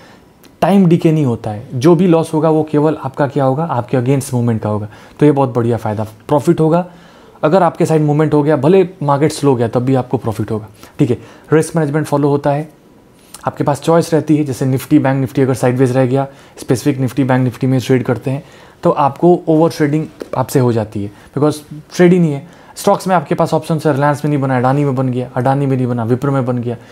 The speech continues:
Wipro में नहीं बना तो टीसीएस में बन गया। तो ये बहुत सारे फ़ायदे हैं जो आपको stocks में देखने को मिलते हैं। तो video बहुत ज़्यादा important है, सभी चीज़ें cover करेंगे, आपको बहुत अच्छे से clear होने वाला है।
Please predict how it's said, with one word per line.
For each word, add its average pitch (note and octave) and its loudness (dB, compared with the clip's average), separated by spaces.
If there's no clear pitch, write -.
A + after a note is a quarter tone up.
Wipro D3+ 2
में D#3 2
नहीं D3+ 2
बना C#3+ 0
तो B2 -2
टीसीएस D3 0
में C3+ -2
बन B2+ -2
गया। A#2 -4
तो F#3+ 4
ये F3 4
बहुत F3 2
सारे F3 2
फ़ायदे D3+ 0
हैं D#3+ -2
जो B2+ 0
आपको C3 -2
stocks - -4
में C3 -2
देखने B2+ -2
को B2 0
मिलते A#2+ -2
हैं। B2+ -4
तो D#3 0
video E3+ 6
बहुत E3+ 2
ज़्यादा E3+ 2
important D#3 0
है, F3 2
सभी F3+ 2
चीज़ें F3 2
cover D#3 0
करेंगे, D#3+ 0
आपको D3 0
बहुत D3 0
अच्छे D#3 0
से D3 2
clear D3 4
होने C#3+ -2
वाला C#3 2
है। D3 -2